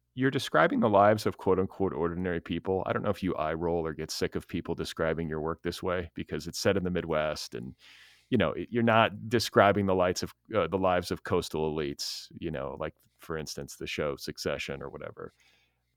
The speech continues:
But I think the reason why it works so well is that it's shot through with so much grief and darkness.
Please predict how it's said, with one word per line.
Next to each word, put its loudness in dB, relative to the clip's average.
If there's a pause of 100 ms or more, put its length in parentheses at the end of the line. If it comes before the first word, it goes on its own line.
(160)
But 12 (1000)
I 2
think 2
the 0
reason 4
why 6
it -4
works -4
so 2
well 2
is -8
that -4
it's -8
shot 2
through 0
with -2
so -2
much -4
grief -4
and -8
darkness. -6